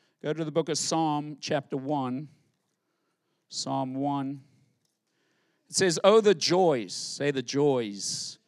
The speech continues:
That's like multiple joys. I like that. "Of those who do not follow the advice of the wicked,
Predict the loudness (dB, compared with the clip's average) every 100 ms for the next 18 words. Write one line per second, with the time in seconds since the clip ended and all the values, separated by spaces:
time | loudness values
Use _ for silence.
0 | _ -6 -4 -2 0 0 0 2 2 2
1 | 0 0 0 0 2 2 -4 -12 -14 -16
2 | _ _ _ _ _ _ _ _ _ -10
3 | -4 -4 -2 -2 -2 -4 -4 -2 4 6
4 | 6 4 2 -2 2 2 4 2 2 2
5 | 4 4 2 0 0 0 0 0 -2 -2
6 | 0 0 -2 -4 -6